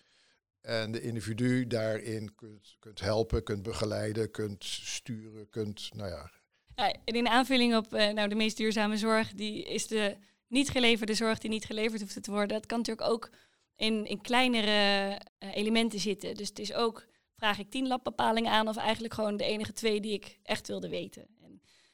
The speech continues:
Speaker 2: eh, gebruik ik een nieuw paar handschoenen of, eh, hou ik ze even aan, zodat ik daarna, als ik, eh, met de supervisor naar die patiënt ke-, eh, loop, dat ik gewoon die handschoenen kan gebruiken. Dus dat, ehm,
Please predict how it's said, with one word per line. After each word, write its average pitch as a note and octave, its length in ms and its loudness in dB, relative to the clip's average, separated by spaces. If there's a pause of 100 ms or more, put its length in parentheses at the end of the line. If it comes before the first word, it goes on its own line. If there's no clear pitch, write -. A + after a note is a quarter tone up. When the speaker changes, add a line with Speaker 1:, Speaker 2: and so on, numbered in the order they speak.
(140)
Speaker 2:
eh, F#3+ 400 -2
gebruik G#3 420 4
ik G#3 160 -4
een G3+ 80 0
nieuw G#3 160 4
paar G3 200 2
handschoenen B3 680 2
of, - 400 -4
eh, G#3 440 -2
hou G3+ 180 2
ik A3 80 0
ze C#4+ 100 -4
even G#3 260 0
aan, G3+ 300 0
zodat G#3 280 -4
ik G3+ 120 -6
daarna, G3+ 380 -4 (380)
als G3 220 -4
ik, G3+ 160 -8
eh, F#3+ 100 0
met F#3+ 140 -4
de F#3+ 60 -10
supervisor G3+ 540 -4
naar G3+ 120 0
die G3+ 80 -2
patiënt G3+ 400 -4
ke-, G#3+ 120 -10
eh, G3 260 -8
loop, G3+ 300 -2
dat G#3 160 -6
ik - 300 -14
gewoon G3 460 -4
die F#3+ 120 -8
handschoenen - 420 -6
kan G3 140 -8
gebruiken. - 480 -12 (520)
Dus G3+ 240 0
dat, - 500 0
ehm, F#3+ 720 -4